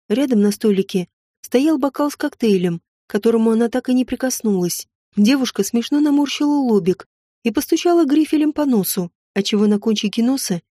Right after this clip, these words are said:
появилось ещё одно тёмное пятно. Невольно улыбнулся, любуясь ей.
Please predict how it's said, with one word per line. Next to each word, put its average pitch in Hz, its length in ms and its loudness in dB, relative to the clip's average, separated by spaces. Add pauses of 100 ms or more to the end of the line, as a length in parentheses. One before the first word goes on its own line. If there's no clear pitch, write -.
(100)
появилось 320 520 2
ещё 302 260 0
одно 285 200 0
тёмное 277 420 0
пятно. 208 500 -2 (400)
Невольно 311 400 4
улыбнулся, 247 640 2
любуясь 233 520 -2
ей. 196 360 0